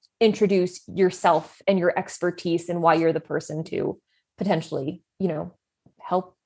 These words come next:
bring the solution to light or get the job or whatever it is.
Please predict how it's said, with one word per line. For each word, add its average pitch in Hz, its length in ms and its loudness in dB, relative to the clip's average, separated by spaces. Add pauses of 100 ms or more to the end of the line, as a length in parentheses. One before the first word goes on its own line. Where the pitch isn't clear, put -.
bring 185 200 0
the 185 80 -2
solution 185 460 -6
to 202 100 -12
light 262 300 -6
or 160 280 4 (100)
get 170 180 0
the 170 80 -2
job 226 380 -2
or 170 100 2
whatever 143 480 -2
it - 280 -12
is. - 240 -20